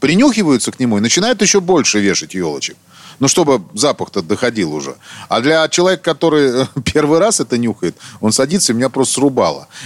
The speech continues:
Это было раньше, это было в девяностых годах. Ну, тогда это нормально было. Щас уже и салоны автомобилей современных, там во многих машинах уже свой запах есть специальный, который тоже разрабатывается на заводах.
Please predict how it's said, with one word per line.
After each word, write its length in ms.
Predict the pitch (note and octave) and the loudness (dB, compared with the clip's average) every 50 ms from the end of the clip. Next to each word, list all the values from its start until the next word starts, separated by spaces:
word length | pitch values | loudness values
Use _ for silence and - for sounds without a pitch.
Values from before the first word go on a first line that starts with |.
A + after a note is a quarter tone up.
| - | -2
Это 200 | - D#3+ E3 A#3+ | -2 0 0 0
было 240 | G#3 G#3+ A#3+ A3+ A3 | 2 2 4 4 2
раньше, 380 | G3+ G3+ F#3+ D#3 A#2+ - - G#2 | 2 0 0 -2 -2 -4 -6 -8
это 80 | G2 | -6
было 160 | G2+ C#3 D#3 | -2 -2 -2
в 60 | C#3+ B2+ | 0 0
девяностых 420 | C#3 D3+ D3+ D#3 - - C3+ A#2+ | 0 0 0 0 0 0 -4 -2
годах. 460 | A#2+ C3+ C3 B2 A2+ F#2 - - - - | 0 0 0 0 0 -4 -4 -6 -10 -6
Ну, 220 | F#2+ C#3 D3 B2+ | -2 0 0 0
тогда 520 | G2+ - C3 B2+ C3 E3 E3+ D3+ A#2+ G2+ F#2+ | 0 0 -2 -2 0 0 0 2 2 2 2
это 460 | G2+ G#2 - - G#2 F#2+ F2+ E2+ D2+ D2 | 0 0 0 0 0 0 0 0 -2 -4
нормально 520 | F2 G#2 A2+ A#2 A#2 G#2+ F#2 D#2+ D#2 D2 C#2+ | -4 -2 -2 0 0 0 -2 -2 -6 -10 -14
было. 280 | C#2+ C#2 C#2 C2 C2 - - - - - | -14 -14 -14 -14 -14 -16 -20 -20 -10 -6
Щас 400 | - - G#3 B3 A3+ - - - | -2 0 0 2 0 0 -2 -2
уже 640 | - C#3 C#3+ D3 C#3 F3+ F3 E3+ D#3 C3+ A#2 B2 B2+ C3+ | 0 2 2 2 4 4 2 4 2 2 2 2 2 4
и 160 | C3+ C3+ C3 | 4 4 2
салоны 440 | - - D3+ D3+ F3 G3+ G#3+ G3 F3 | 2 2 2 2 2 2 2 0 0
автомобилей 680 | D#3 - - D#3 D3 D3 C#3+ C#3 C#3+ D3 B2+ B2 A2+ | -2 -2 -2 -2 -2 -2 -2 0 0 0 0 0 0
современных, 680 | - - B2 A#2+ B2 B2 A#2+ A#2+ A2+ G#2+ G2+ F#2 E2+ - - - - - - - _ | 0 0 2 2 2 2 2 0 0 0 0 -2 -4 -6 -12 -20 -20 -20 -20 -14 _
там 420 | - D3 C#3+ C#3 C3 B2 A#2 A2 G2+ F#2 E2+ | -2 0 0 0 0 0 0 0 -2 -2 -2
во 140 | E2+ B2 C3 | 0 0 2
многих 340 | D3+ E3+ D#3+ B2+ A#2 - | 2 0 2 0 0 0
машинах 400 | A2+ A2 G#2 - A#2 G2+ G2 F#2 | 0 0 0 0 0 2 2 2
уже 180 | - G#2 G2+ G#2+ | 2 2 2 2
свой 220 | - - G#2 G2+ | 2 2 2 2
запах 420 | F#2+ F#2+ C#3+ D#3+ D#3 - C#3+ A#2+ - | 2 2 2 0 0 0 -4 -2 0
есть 200 | B2 A#2 G#2 - | 0 0 0 0
специальный, 720 | - - B2 G#2+ - C3 A#2+ A2 G#2 G2+ F#2+ F2+ F2 D#2+ - - - - - | -2 -4 -4 -2 0 2 2 2 2 2 0 -2 -4 -6 -6 -12 -18 -8 -4
который 300 | - A2+ G2+ C3+ B2 A#2+ | -2 -2 0 0 0 2
тоже 260 | - D3+ D3 B2 C3 | 2 2 2 4 2
разрабатывается 760 | A#2 A#2+ G#2 G#2+ A#2 A#2 A#2+ B2+ A#2 G2 - F#2 E2+ - - | 2 2 2 2 0 2 2 0 0 0 -2 -6 -6 -6 -4
на 120 | F#2+ G2 F#2+ | -4 -4 -2
заводах. 480 | F2+ A2 A2 A2 G#2 F#2 E2 C#2+ - | 0 0 2 2 2 0 0 -2 -6